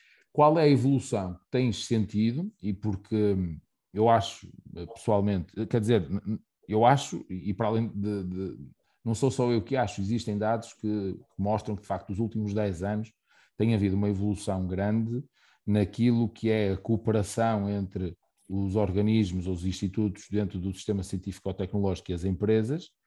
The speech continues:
eh, que tem havido a produção de, de, de, de maior conhecimento, não é? Ahm, seja de investigação e desenvolvimento, inovação. Ahm, de que forma é que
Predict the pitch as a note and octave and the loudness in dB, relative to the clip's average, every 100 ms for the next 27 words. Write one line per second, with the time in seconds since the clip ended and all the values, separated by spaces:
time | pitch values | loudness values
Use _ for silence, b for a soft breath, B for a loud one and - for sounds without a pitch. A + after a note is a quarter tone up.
0 | b b b - G2+ G#2+ G2+ F#2+ - A2+ | b b b -2 2 4 4 2 2 2
1 | A2+ G2+ A2 G#2 F#2+ G#2 - A2+ G#2+ F#2+ | 4 2 2 0 -2 -6 -2 0 0 0
2 | G2+ E2+ F#2 G2 G2 F2 F#2+ F#2 F2+ F#2 | -2 -2 0 0 0 0 0 2 0 -4
3 | E2+ F2 G2 G2+ G#2 G2+ F#2+ F2 - G#2+ | -6 -2 2 4 4 4 2 -4 -4 -4
4 | F#2+ G2+ G2 F#2+ G2 G#2 B2 F#2+ C3 - | -2 0 0 2 -2 -2 -2 -2 -2 -6
5 | b b b - G#2 G2+ G2 G2 F#2+ G2 | b b b -2 2 4 4 2 0 0
6 | F#2+ F#2+ F#2 - G2+ G2 G2+ F2 F2 - | 0 -2 -4 -2 -2 0 -2 -4 -8 -8
7 | - F#2+ G2 B2+ A2+ A2+ G2 G2 G#2 A#2+ | -6 -4 0 0 0 0 -2 -2 -2 -2
8 | - G#2+ A2 - b b b - G#2+ A2 | 0 0 0 -4 b b b -4 2 4
9 | A2 G#2+ G#2+ G#2 - _ _ _ - B2 | 4 2 0 -4 -6 _ _ _ -8 -6
10 | - - D#3+ D#3 C#3 | -4 2 4 4 2